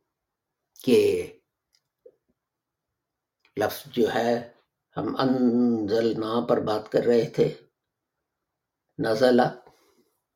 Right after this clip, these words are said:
تو ہم نے دیکھا کہ عام طور پر بس یہ کہا جاتا ہے کہ جناب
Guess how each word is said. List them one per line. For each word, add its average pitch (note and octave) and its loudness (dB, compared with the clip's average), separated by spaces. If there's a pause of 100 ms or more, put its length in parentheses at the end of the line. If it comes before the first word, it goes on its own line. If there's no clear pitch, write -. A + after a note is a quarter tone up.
(1800)
تو C3+ 6
ہم E3 6
نے F#3 6
دیکھا - 2 (2750)
کہ G2 0 (1500)
عام F3 6
طور F3 8
پر - 2
بس - -2
یہ C3+ 0
کہا B2+ 8
جاتا B2 4
ہے A#2+ 8
کہ A2+ 2
جناب A#2 2